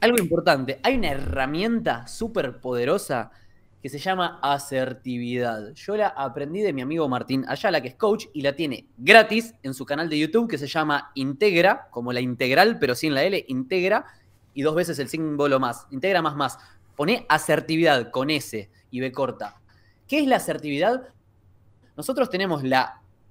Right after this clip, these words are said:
pasividad y la agresividad. La pasividad es, "Me, me la guardo, no digo nada, no, no quiero discutir, no quiero pelear, me la guardo, me la como, me la como, me la como, no digo nada".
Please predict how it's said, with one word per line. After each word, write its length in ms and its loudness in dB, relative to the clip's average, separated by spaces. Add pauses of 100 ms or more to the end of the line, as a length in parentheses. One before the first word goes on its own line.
(200)
pasividad 680 4 (220)
y 100 -4
la 140 4
agresividad. 520 0
La 140 0
pasividad 400 0
es, 240 0 (580)
"Me, 240 -2
me 140 -2
la 80 6
guardo, 340 4
no 80 -4
digo 180 -2
nada, 200 -4
no, 200 -6
no 80 -8
quiero 140 -6
discutir, 340 -4
no 80 -6
quiero 160 -2
pelear, 220 -2
me 60 -4
la 60 2
guardo, 240 2
me 60 -2
la 80 -2
como, 160 -2
me 80 -4
la 80 -2
como, 140 -2
me 80 -2
la 60 -2
como, 160 -4
no 80 -4
digo 140 -2
nada". 300 -6